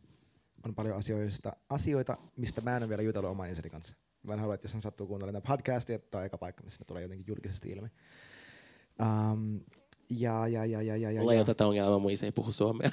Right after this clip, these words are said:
Speaker 1: Niin, mä mietin just. Niin, mietin just sille. Antaa palaa vaan. Kaikki vaan. Heitetään kunnolla bussi alle.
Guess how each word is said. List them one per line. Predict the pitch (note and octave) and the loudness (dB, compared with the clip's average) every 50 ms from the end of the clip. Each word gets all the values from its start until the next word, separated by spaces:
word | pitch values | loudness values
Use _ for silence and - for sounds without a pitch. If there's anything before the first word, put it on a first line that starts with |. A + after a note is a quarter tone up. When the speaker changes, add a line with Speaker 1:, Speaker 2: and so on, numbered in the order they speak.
| - - D#3 | 2 0 4
Speaker 1:
Niin, | D#3 D#3+ D#3+ D#3+ - E3 | 6 8 10 12 12 12
mä | E3 F3 E3 | 12 12 12
mietin | E3 E3 G3+ D3+ D#3+ D#3 | 12 12 10 10 12 10
just. | F#3+ F#3 E3+ - F3 E3+ - - F#3+ F3+ - - G3 F#3 - - - - C#3+ | 10 10 12 10 10 8 10 6 6 6 8 6 6 6 6 6 2 2 4
Niin, | C#3 C#3 C#3 C#3 C3+ B2 - - - C#3 | 4 4 4 2 4 2 0 0 0 2
mietin | C3 B2+ A#2+ B2+ | 0 2 2 2
just | B2 - - | 0 0 0
sille. | C3 C3 - | 0 0 2
Antaa | D3 D#3+ E3 E3 D#3+ | 4 4 6 6 6
palaa | D#3 D#3+ F3 F#3 E3+ D3+ | 10 10 10 10 10 8
vaan. | C#3+ D#3+ D#3+ D#3+ - - F#3+ | 8 10 8 8 8 8 6
Kaikki | - - F#3+ - - | 8 8 8 8 8
vaan. | F3 D3+ D3+ D#3 D3+ D3+ - - D3+ - - - - - - - A#2 - - - - | 4 6 8 8 8 8 8 6 4 4 2 4 2 2 2 2 4 6 6 6 6
Heitetään | D#3 D#3+ D#3+ D#3 D#3+ D#3 | 6 6 6 6 4 4
kunnolla | E3 F3 D#3 C#3 C#3 | 4 4 4 4 4
bussi | C3+ C3+ C#3 A2+ - A#2+ | 4 4 4 4 2 -2
alle. | G2 G#2+ A2+ A#2+ A2+ | -4 -4 -4 -6 -8